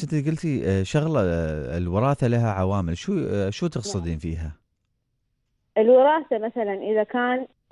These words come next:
Speaker 2: آه، ال-، الأم أو الأبو يعانون من نفس المشكلة،
Speaker 1: مهم.
Speaker 2: يمكن أن تنتقل إلى ال-
Speaker 1: آه، يعني م-،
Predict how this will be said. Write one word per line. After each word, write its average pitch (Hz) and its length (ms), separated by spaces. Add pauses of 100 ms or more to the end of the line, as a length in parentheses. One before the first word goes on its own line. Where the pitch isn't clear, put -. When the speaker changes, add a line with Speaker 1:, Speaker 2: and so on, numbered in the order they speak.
(140)
Speaker 2:
آه، 196 420
ال-، 175 540 (680)
الأم 233 380
أو 196 200
الأبو 190 420 (540)
يعانون 208 460
من 226 120
نفس 254 240
المشكلة، 220 580 (160)
Speaker 1:
مهم. 90 320
Speaker 2:
يمكن 285 280
أن 240 160
تنتقل 226 540 (400)
إلى 196 320 (120)
ال- 175 80
Speaker 1:
آه، - 100
يعني 95 360
م-، 95 60